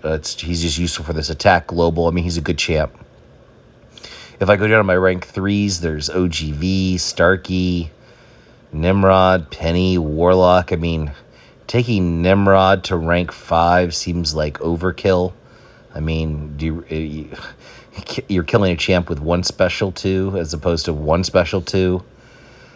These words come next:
Um, so I took a break and I went and talked to my alliance mates, and, um,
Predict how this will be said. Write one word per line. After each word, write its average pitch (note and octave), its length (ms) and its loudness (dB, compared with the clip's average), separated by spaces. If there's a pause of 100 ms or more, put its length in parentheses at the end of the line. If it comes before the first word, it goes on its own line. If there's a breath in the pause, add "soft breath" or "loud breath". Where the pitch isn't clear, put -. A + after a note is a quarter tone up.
(160 loud breath)
Um, F2+ 420 2
so G#2 400 2
I B2+ 100 6
took B2 220 -2
a G2 40 0
break F2+ 480 4
and C#2+ 140 -6
I F2+ 100 4
went F#2 220 0
and F2 80 -8
talked F2 400 2
to D#2 480 -4 (2000 loud breath)
my F2 200 4
alliance E2 540 0
mates, D2+ 640 -4 (500 loud breath)
and, D2+ 560 -4
um, C#2+ 540 -4